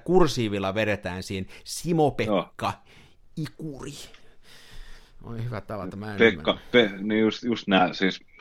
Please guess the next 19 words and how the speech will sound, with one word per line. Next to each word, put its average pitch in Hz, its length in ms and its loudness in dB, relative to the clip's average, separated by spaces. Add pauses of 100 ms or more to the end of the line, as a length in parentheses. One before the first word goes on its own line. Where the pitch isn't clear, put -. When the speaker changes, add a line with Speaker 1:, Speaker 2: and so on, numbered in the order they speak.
(720)
Speaker 2:
Matti 107 460 4
Virtanen, 85 580 4
fotografi. 73 880 0 (160)
Speaker 1:
Niin, 175 140 6
ja 139 120 8
vielä 220 220 10
Speaker 2:
Tota - 60 0
Speaker 1:
siellä 160 180 8
lyödään 151 240 8
se 135 120 4
fotografi 120 840 4
siihen 90 400 -8
loppuun. 95 360 -2
Speaker 2:
Joo. - 200 -2 (480)
Ne 107 200 12
on, 92 180 8
ne 120 140 12
on 82 240 6
kauno 80 520 4